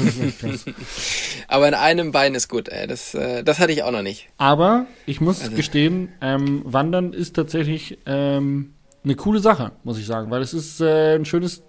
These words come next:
Speaker 1: Training irgendwie. Ich weiß nicht, fällt das unter Grundlagentraining? Ich glaube, Steady State, man würde sagen. Also es ist wie beim Walken, man hat so eine sehr, sehr gute Grundlage, ist wahrscheinlich in der Fettverbrennung mit drin. Und,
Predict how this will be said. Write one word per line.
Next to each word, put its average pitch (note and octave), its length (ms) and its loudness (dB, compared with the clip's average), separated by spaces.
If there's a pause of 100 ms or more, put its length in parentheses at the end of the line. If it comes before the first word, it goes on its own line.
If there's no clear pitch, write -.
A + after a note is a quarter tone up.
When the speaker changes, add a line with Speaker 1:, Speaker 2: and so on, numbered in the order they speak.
(100)
Speaker 1:
Training E3+ 380 0
irgendwie. G#3 480 -4
Ich - 120 -14
weiß B2 160 -6
nicht, G#2+ 100 -8
fällt B2+ 140 -2
das A#2+ 100 -6
unter A#2+ 160 -4
Grundlagentraining? D3+ 760 -2
Ich - 100 -10
glaube, C3 320 -4 (160)
Steady C3+ 300 -4
State, D3 340 -2 (120)
man B2 140 -8
würde C3+ 160 0
sagen. C#3 300 -2
Also A#2 180 -4
es A2 80 -8
ist - 40 -8
wie B2+ 60 -4
beim B2 200 0
Walken, C3+ 360 -2
man A#2 100 -2
hat A#2 100 -4
so - 80 -8
eine A#2 120 -4
sehr, A#2+ 260 -4
sehr A#2+ 140 -6
gute A#2 220 -8
Grundlage, C3+ 440 -4
ist C#3 180 -10
wahrscheinlich A#2+ 240 -6
in A#2 60 -4
der A#2 80 -4
Fettverbrennung C#3 600 -4
mit C#3+ 160 -2
drin. D#3+ 180 0 (680)
Und, C#3+ 500 4